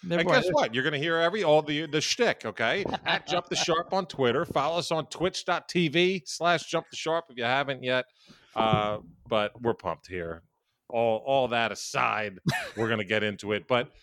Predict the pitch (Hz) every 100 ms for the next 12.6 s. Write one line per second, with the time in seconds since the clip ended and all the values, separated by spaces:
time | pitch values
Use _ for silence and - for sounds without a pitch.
0 | _ 135 180 262 277 156 - 180 170 131
1 | - 151 156 131 98 151 214 - - -
2 | - 117 - - - 117 98 73 - _
3 | _ _ 110 156 320 - _ _ - 214
4 | - 226 170 180 190 185 165 208 269 175
5 | - 104 107 151 175 180 180 151 220 214
6 | 190 151 127 170 139 117 107 _ - 123
7 | - 226 190 131 120 113 110 98 110 95
8 | 82 _ _ _ _ 98 104 98 92 98
9 | - 92 95 90 82 78 78 85 76 101
10 | 170 - 90 - 160 240 - 95 80 113
11 | 107 104 98 127 196 143 - 120 107 90
12 | 101 92 - _ 120 110